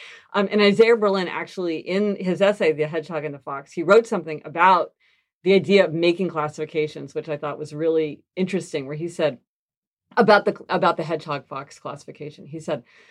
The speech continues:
"Of course, like all oversimple classifications of this type, the dichotomy becomes, if pressed, artificial, scholastic, and ultimately absurd. But like all distinctions which embody any degree of truth,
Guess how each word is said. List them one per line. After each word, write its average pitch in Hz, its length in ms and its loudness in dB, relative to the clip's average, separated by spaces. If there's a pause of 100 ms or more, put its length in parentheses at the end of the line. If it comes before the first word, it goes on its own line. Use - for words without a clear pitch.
(180)
"Of 190 100 2
course, 269 280 4
like 233 200 2
all 240 340 6
oversimple 202 800 4
classifications 156 800 -2
of 143 120 -2
this 156 180 -4
type, - 360 -8 (300)
the 180 120 4
dichotomy 240 680 2
becomes, 180 500 -4
if 156 160 -6
pressed, - 540 0 (360)
artificial, 185 600 4
scholastic, 269 800 -2 (240)
and 180 120 2
ultimately 254 800 2
absurd. 147 800 -6 (360)
But 269 100 4
like 302 180 6
all 320 220 4
distinctions 233 720 -2
which 180 220 -2
embody 180 520 0
any 226 160 4
degree 190 300 0
of 160 100 -4
truth, 269 440 -10